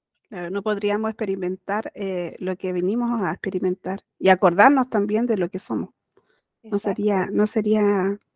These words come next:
Speaker 1: a lo, no sería a lo que realmente vinimos. No podríamos experimentarlo, eso. Em, Montserrat,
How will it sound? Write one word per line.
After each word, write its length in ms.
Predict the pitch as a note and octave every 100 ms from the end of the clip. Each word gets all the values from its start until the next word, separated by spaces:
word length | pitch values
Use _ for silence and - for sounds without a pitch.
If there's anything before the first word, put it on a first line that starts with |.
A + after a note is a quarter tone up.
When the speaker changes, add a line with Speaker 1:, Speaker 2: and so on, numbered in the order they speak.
| _ _ _ _ - - _ _ _ _ -
Speaker 1:
a 140 | G3
lo, 220 | G3 G3
no 160 | A3 A3+
sería 800 | B3 A3+ A#3+ A#3+ A3 G3+ - - _ _
a 100 | -
lo 120 | G3+ G3+
que 200 | G3 G3
realmente 400 | F#3 G#3 A3 A3
vinimos. 420 | F#3+ F#3 F#3 F3+ - _
No 60 | G3+
podríamos 440 | F#3+ G3 F#3+ G3+
experimentarlo, 760 | G3 G3 F#3 E3+ - F#3 F#3+ F3+ - _
eso. 320 | F#3+ - - - _ _ _ _ _ _ - - - -
Em, 800 | - A3 A3 A3 A3 G#3+ G#3+ G#3+ - - - - _
Montserrat, 640 | G#3+ A3+ A#3 A#3+ B3 C#4